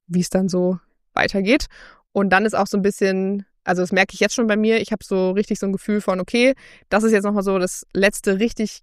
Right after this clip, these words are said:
große Projekt für dieses Jahr. Danach höre ich nicht auf zu arbeiten. Also Tim und ich haben auch schon über andere Projekte,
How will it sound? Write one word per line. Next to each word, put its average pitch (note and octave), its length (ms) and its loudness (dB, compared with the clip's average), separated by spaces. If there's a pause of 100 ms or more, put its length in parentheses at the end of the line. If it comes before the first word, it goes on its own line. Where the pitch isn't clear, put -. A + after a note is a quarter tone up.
große C#4 800 2 (380)
Projekt - 640 0
für - 180 -4
dieses B3 280 -2
Jahr. B3 240 0 (580)
Danach F3+ 280 0
höre G#3+ 80 2
ich G#3 60 -2
nicht - 160 -4
auf G3+ 100 -4
zu - 100 -6
arbeiten. A#3+ 640 2 (120)
Also F3+ 340 -8 (160)
Tim F#3 160 -6
und F#3 120 -6
ich - 120 -8
haben E3+ 140 -6
auch F3+ 100 -6
schon F3+ 200 -12
über E3+ 160 -4
andere F3+ 420 0 (680)
Projekte, A3+ 640 6